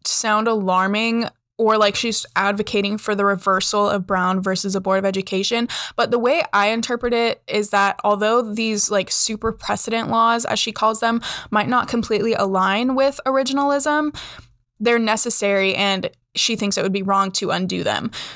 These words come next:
So while Amy subscribes to originalism as a concept, she understands that certain laws are an exception. However, when asked whether she would describe any of the landmark L G B T rights decisions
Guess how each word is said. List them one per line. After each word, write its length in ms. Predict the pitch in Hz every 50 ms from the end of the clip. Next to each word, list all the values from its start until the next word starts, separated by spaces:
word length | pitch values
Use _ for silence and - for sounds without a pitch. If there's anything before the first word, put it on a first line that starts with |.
| - _ _ _
So 480 | - - - - 240 233 226 220 214 208 -
while 240 | 208 226 220 220 -
Amy 240 | 220 233 233 233
subscribes 560 | 226 - 220 - - - 202 196 202 202 202 -
to 180 | - 214 202
originalism 800 | 151 202 190 202 208 196 208 208 202 196 196 196 190 - 185 185
as 120 | 196 196 214
a 40 |
concept, 600 | - - - 269 285 277 - - 196 196 190 -
she 200 | - - - 220
understands 540 | 160 127 220 226 226 - 214 202 196 196 185
that 260 | - 190 - - -
certain 320 | - - - 233 - 226 214
laws 360 | 196 196 190 185 185 - - -
are 220 | - 190 185 185
an 120 | - 185 185
exception. 560 | - - - - - - - 180 - - 208 _ - - - - - _
However, 680 | - - 220 - - 262 311 277 247 220 202 202 208 -
when 280 | - 202 202 202 202 196 - -
asked 400 | 208 214 226 - - - - -
whether 280 | 214 202 196 208 208
she 160 | 208 - 240
would 120 | 220 208 190
describe 520 | 196 208 - - - 196 190 190 202 208
any 260 | - 202 208 220 220
of 80 | 220 214
the 100 | 208 202
landmark 640 | 190 196 190 196 202 202 - 208 190 185 185 185 - -
L 100 | 202 190
G 140 | 190 208 196
B 120 | 185 190
T 260 | 190 - - 277 311
rights 340 | 311 277 220 196 190 196 -
decisions 560 | - 220 208 - 202 190 202 185 185 190 185